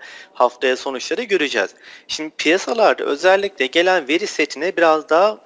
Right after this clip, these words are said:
bu anlamda, e, farklı anlamlar yükleyebiliyor. Örnek veriyorum, e, tarım dışı istihdam rakamında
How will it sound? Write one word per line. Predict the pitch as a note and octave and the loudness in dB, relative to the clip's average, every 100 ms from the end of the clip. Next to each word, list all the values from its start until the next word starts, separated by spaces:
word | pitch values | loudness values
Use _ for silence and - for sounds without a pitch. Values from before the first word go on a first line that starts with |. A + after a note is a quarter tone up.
| _ | _
bu | E3 | 0
anlamda, | D#3+ C#3 C3 C3+ G#3 A#3 - - - | 0 2 -4 -2 -2 -2 -4 -20 -10
e, | B2 B2 | -6 -4
farklı | - C#3+ D#3 G#3+ | 2 0 2 -2
anlamlar | E3 D3 C3+ F#3 G#3 | -2 -2 -4 0 0
yükleyebiliyor. | D3+ - C#3+ C#3+ C#3 A#2+ - | -2 -6 -2 -2 -2 -2 2
Örnek | C3 C#3+ D3 - | 0 2 -2 0
veriyorum, | C#3+ C3+ C3+ C3+ - - - - - | 0 2 2 0 -4 -20 -20 -18 -8
e, | A2 | -6
tarım | - C#3 C#3 B2+ | -2 0 0 -2
dışı | B2+ - | -6 -6
istihdam | - - C3 C#3+ C3+ B2 | -10 -8 -4 0 0 0
rakamında | A2 - A2+ A#2 A2+ A#2 | -2 -2 -6 -6 -2 -2